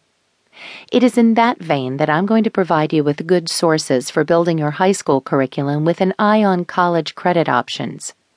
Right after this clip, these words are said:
Keep in mind that this list might look less traditional than you'd expect. We are not trying to keep our kids in high school.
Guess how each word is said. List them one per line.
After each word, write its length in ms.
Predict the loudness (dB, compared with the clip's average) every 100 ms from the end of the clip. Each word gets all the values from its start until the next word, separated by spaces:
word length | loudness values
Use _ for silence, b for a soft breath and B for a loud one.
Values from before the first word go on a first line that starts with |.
| B B B B 0
Keep 240 | 2 4
in 160 | 6 6
mind 380 | 4 2 -2
that 260 | 0 0 2
this 260 | -2 0 0
list 400 | 2 2 -4 -4
might 500 | 0 2 2 0 -2
look 380 | 0 2 0
less 320 | 0 0 0 -4
traditional 720 | -2 0 0 2 2 2 2
than 180 | 0
you'd 240 | 2 2 2
expect. 640 | -2 -4 -4 -4 -6 -20 -20 _ _ B B B 2
We 160 | 4
are 80 | 4
not 260 | 4 2 0
trying 280 | 0 0
to 80 | 0
keep 200 | 0 0
our 160 | 2 0
kids 380 | -2 -2 0 -2
in 120 | -2
high 180 | 0 -2
school. 380 | -2 -4 -4